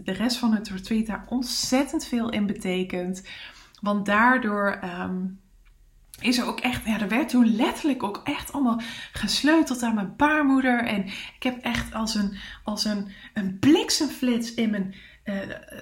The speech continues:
het voelde alsof er een bliksemflits in mijn clitoris schoot en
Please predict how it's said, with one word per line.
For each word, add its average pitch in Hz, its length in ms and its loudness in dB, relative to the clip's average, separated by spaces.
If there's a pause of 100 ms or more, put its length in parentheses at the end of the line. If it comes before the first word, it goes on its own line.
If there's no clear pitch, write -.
(120)
het - 260 -8
voelde 381 580 2
alsof 240 280 -2
er 208 100 -4
een 190 160 -2
bliksemflits 262 720 -2
in 208 140 -6
mijn 190 280 -4 (320)
clitoris 285 680 2
schoot 247 420 -4
en 240 140 -10